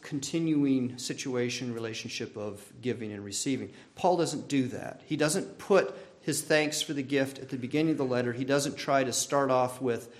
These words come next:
this sort of demand, uh, of owing, of they, that they owe him,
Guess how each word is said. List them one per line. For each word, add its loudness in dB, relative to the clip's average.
this 0
sort 0
of -6
demand, 0
uh, -8
of -8
owing, 0
of -6
they, 2
that -6
they 4
owe 4
him, -6